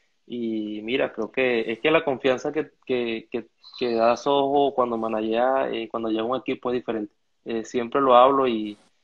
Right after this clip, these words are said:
y creo que la mejor temporada la viví por eso, porque me dieron toda la confianza y, y ya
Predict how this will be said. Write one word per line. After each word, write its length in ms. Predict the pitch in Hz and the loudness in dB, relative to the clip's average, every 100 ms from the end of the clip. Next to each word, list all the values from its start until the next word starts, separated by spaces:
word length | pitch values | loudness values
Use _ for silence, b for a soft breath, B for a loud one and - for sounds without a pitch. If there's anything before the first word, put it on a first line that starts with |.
| _ _ _ | _ _ _
y 600 | - 120 113 113 113 110 | -12 -8 -6 -6 -6 -8
creo 220 | - 117 | -4 -4
que 300 | 110 135 127 - - _ - | 0 0 0 -4 -20 _ 0
la 140 | 127 | 0
mejor 280 | 123 120 120 | 2 -2 -2
temporada 540 | 143 139 123 123 131 | -2 2 6 8 8
la 140 | 135 131 | 6 4
viví 180 | 120 | 2
por 180 | 120 143 | -2 -2
eso, 200 | 131 117 | -2 -4
porque 400 | 113 110 113 113 | -10 -6 -4 -4
me 140 | 117 120 | -4 -4
dieron 220 | 117 123 | -4 0
toda 140 | 135 | 2
la 140 | 139 139 | 2 0
confianza 720 | 120 - 139 147 - 143 139 | -6 -4 -2 -2 0 2 2
y, 340 | 123 110 113 | -2 -8 -18
y 240 | - 120 120 | -14 -14 0
ya 460 | 127 135 147 156 | 4 8 8 6